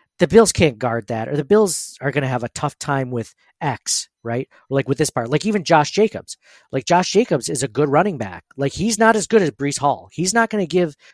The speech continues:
the Bills the same fits that Breece Hall had, right? Like, if you look at the, at the rushing t-, statistics of, um, Josh Jacobs, he had nineteen carries for forty-eight yards. Like, that's barely over two yards per <laughs> carry. Like,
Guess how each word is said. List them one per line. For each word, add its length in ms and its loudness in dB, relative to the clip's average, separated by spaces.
the 100 0
Bills 300 4
the 60 -4
same 240 -2
fits 260 -2
that 160 -6
Breece 220 -6
Hall 280 2
had, 300 -14
right? 180 -2
Like, 200 -2
if 120 -10
you 80 -2
look 200 0
at 100 -6
the, 240 0
at 100 -6
the 80 2
rushing 360 2
t-, 240 -8
statistics 680 -4
of, 340 -6
um, 380 -6
Josh 280 4
Jacobs, 440 0
he 120 -2
had 100 4
nineteen 420 -4
carries 380 -2
for 120 -8
forty-eight 480 0
yards. 440 -4
Like, 120 -4
that's 180 0
barely 360 4
over 200 4
two 180 -4
yards 280 2
per 100 -16
<laughs> 120 -6
carry. 280 -2
Like, 200 -10